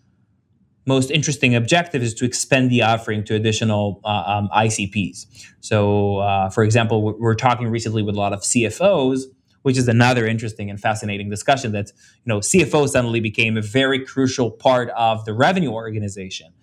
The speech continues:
Even from the buying process, uh, um, everybody now meets the C F O,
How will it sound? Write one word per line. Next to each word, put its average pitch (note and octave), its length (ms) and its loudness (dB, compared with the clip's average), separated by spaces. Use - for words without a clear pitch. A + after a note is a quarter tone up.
Even C3+ 240 0
from B2 200 0
the A2+ 80 0
buying B2 400 0
process, F3+ 720 -2
uh, A#2+ 40 -4
um, G#2+ 880 -2
everybody C3 400 4
now A#2+ 180 2
meets A#2+ 240 0
the A#2+ 120 -2
C B2 200 2
F A2 160 -2
O, C3 380 0